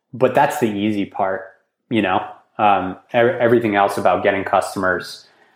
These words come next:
and lots of 'em is, is really hard. So I think, like, you gotta think about that. Um, and you gotta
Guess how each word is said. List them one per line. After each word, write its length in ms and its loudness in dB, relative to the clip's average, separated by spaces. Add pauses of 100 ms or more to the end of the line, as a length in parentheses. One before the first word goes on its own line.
(560)
and 100 0
lots 300 0
of 160 4
'em 260 0 (680)
is, 340 -2 (100)
is 200 0
really 280 0
hard. 400 0
So 120 0
I 80 2
think, 260 -2
like, 300 0 (180)
you 80 -12
gotta 340 4
think 200 -2
about 280 2
that. 280 4 (580)
Um, 440 2
and 100 -6
you 60 -6
gotta 380 0